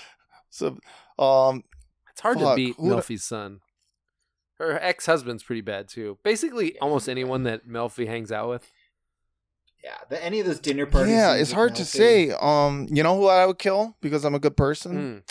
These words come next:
Speaker 2: Hmm.
Speaker 1: I, I would kill, um, I would k-, kill Melfi's rapist.
Speaker 2: Oh, yeah, good point. Yeah.
Speaker 1: Because he's
Speaker 2: You know
Speaker 1: bad.
Speaker 2: what? Um, well, it's hard to, like, I really wanted, uh, Phil Leotardo to die. Like,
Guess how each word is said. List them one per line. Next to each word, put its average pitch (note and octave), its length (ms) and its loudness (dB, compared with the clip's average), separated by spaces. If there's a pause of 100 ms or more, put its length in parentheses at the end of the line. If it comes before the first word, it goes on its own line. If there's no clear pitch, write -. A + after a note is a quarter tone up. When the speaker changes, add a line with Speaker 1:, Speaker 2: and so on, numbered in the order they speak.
(100)
Speaker 2:
Hmm. C3 60 2
Speaker 1:
I, - 40 4 (180)
I C#3 100 6
would D#3 200 2
kill, C#3 500 4 (280)
um, A#2+ 560 0 (1700)
I C3 180 4
would D3+ 220 0
k-, - 80 -20 (320)
kill B2+ 580 4 (640)
Melfi's B2+ 440 0
rapist. A2 600 -4 (220)
Speaker 2:
Oh, B2 240 -10
yeah, A#2+ 240 -10
good A2+ 180 -16
point. A2 380 -8
Yeah. G#2+ 220 -14 (640)
Speaker 1:
Because B2 260 2
he's B2 220 -2
Speaker 2:
You E3 80 4
know G#3+ 140 8
Speaker 1:
bad. G#3+ 180 6
Speaker 2:
what? E3 260 2
Um, D#3+ 80 -2
well, D#3 180 4
it's D#3+ 180 0
hard A3+ 340 -2
to, E3+ 100 -14 (120)
like, E3+ 180 -2
I D#3 60 4
really F#3 240 4
wanted, C#3+ 440 2
uh, G#2+ 320 -4
Phil B2+ 300 -4
Leotardo G#2 540 -8
to F#2 140 -18
die. F2+ 300 -14
Like, A2 220 -14